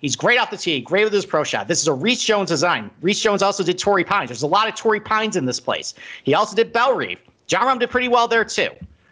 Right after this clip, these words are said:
So, like, listen, like, I, I, I, I, I know it's chalk, but he doesn't have to be perfect. He's starting at six under. And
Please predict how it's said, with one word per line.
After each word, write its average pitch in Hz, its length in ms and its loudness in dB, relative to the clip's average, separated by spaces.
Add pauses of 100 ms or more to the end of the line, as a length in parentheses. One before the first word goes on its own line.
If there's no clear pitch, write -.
(220)
So, 170 800 2
like, 160 220 -2
listen, 208 340 0
like, 156 160 -2
I, 214 120 0
I, 196 380 -2
I, - 160 -6 (500)
I, - 340 -4 (140)
I 156 120 0
know 190 180 2
it's 247 140 0
chalk, 208 360 2 (680)
but 185 180 0
he 208 80 -2
doesn't 233 300 0
have 226 180 2
to 214 60 -14
be 220 80 -4
perfect. 240 420 0
He's - 120 -10
starting 208 260 2
at 196 60 -6
six - 260 -4
under. 147 440 -2 (680)
And 165 520 2